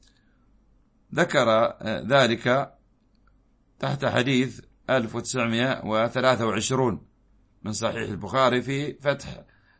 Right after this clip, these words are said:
الباري شرح صحيح البخاري، فهذا يدل على فضل السحور وبعض حكم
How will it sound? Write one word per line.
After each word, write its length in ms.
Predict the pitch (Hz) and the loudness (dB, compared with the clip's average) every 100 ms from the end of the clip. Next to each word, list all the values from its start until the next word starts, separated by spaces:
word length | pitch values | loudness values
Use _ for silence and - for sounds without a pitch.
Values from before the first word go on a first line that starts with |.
| - | 0
الباري 460 | 117 113 139 110 107 | 0 4 6 6 4
شرح 240 | 117 135 | 0 -2
صحيح 380 | - 110 120 127 | -2 -4 -4 -4
البخاري، 640 | 127 113 107 104 92 82 - _ _ _ _ _ _ _ | -4 -4 2 2 2 -2 -10 _ _ _ _ _ _ _
فهذا 320 | - 170 147 135 | 0 2 4 2
يدل 260 | 151 120 | 2 0
على 440 | 110 117 120 - - _ _ _ - | 2 4 4 2 -8 _ _ _ -4
فضل 380 | 131 131 120 117 | 0 2 2 -2
السحور 760 | - 104 113 101 151 147 - _ _ _ _ _ _ _ - | -6 -6 -4 -2 0 0 -2 _ _ _ _ _ _ _ -8
وبعض 1500 | 110 120 117 110 104 87 - - - - - 147 139 123 - | 0 2 4 2 0 -4 -8 -12 -14 -16 2 4 6 2 -4
حكم 680 | 92 117 160 165 139 139 | -10 -4 -2 2 2 2